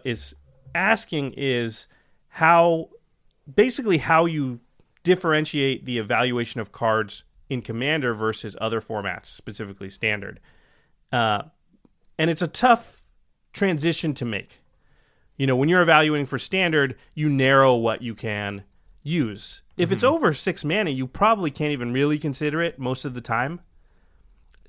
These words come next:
Speaker 1: You're looking for efficiency. You're looking for a card that does something. The games don't last long enough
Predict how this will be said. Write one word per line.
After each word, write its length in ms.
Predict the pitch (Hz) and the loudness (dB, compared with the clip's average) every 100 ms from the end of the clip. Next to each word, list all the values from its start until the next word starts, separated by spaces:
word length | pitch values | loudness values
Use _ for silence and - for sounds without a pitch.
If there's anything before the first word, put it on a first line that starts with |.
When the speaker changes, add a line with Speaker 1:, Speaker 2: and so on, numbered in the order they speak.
| 175 | -14
Speaker 1:
You're 200 | 160 165 | -2 2
looking 320 | 170 226 226 | 6 6 6
for 160 | 196 160 | 0 0
efficiency. 520 | 127 160 139 113 - | 0 -2 -4 -8 -8
You're 140 | 110 131 | -6 -4
looking 200 | 170 180 | -4 -4
for 160 | 175 135 | 0 0
a 40 | |
card 320 | - 139 135 | 0 0 0
that 180 | 120 113 | -2 -4
does 180 | 131 131 | -4 -2
something. 320 | 120 107 107 | -6 -8 -8
The 100 | 117 | -8
games 340 | 117 170 196 196 | -2 0 0 0
don't 200 | 180 113 | -2 2
last 340 | 135 135 - | 2 2 0
long 240 | 117 110 | -2 -2
enough 340 | 107 101 98 | -2 -4 -4